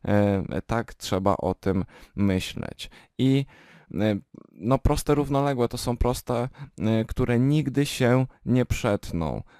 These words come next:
E, narysowałem te proste w taki właśnie sposób, że gdybym przedłużył je tutaj, e, w nieskończoność do góry tutaj cały czas, długo i długo, tak samo tą prostą, to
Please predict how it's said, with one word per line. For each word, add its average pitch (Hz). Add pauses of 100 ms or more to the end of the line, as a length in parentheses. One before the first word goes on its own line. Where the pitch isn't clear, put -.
E, 101
narysowałem 127
te 123
proste 117 (220)
w -
taki 135
właśnie 120
sposób, 120
że 135
gdybym 131
przedłużył 127
je 113
tutaj, 117
e, 110 (840)
w 87
nieskończoność 120
do 117
góry 123
tutaj 98
cały 107
czas, 98
długo 110
i 101
długo, 107
tak 120
samo 107 (260)
tą 110
prostą, 110
to 127